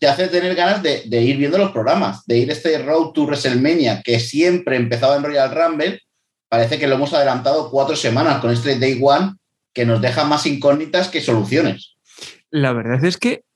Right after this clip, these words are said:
Speaker 2: a mí me encantó eso, sobre todo cómo queda todo planteado más allá del, del evento, como tú dices, que ahora vamos combate por combate, pero la situación global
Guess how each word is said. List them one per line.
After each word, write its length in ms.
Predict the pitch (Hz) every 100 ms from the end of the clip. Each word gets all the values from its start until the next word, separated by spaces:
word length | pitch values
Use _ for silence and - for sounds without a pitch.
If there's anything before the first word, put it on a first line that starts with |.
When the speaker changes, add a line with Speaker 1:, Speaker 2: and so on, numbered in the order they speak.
| -
Speaker 2:
a 80 | 127
mí 120 | 147
me 100 | 196
encantó 460 | 214 208 185 196
eso, 180 | 214 -
sobre 240 | 151 139 139
todo 300 | 180 214 -
cómo 320 | 208 214 208
queda 320 | 214 190 143
todo 320 | 185 185 214
planteado 500 | 190 156 143 156 180
más 180 | 185 175
allá 200 | 175 180
del, 260 | 175 165 -
del 180 | 156 147
evento, 320 | 147 160 156
como 200 | 151 143
tú 120 | 156
dices, 240 | 151 151 143
que 80 |
ahora 100 | 147
vamos 300 | 147 147 147
combate 400 | - 139 143 143
por 180 | 143 135
combate, 440 | 131 123 139 180 196 - - - _
pero 220 | 147 139
la 120 | 135
situación 520 | 131 143 135 123 147 151
global 520 | 165 160 180 196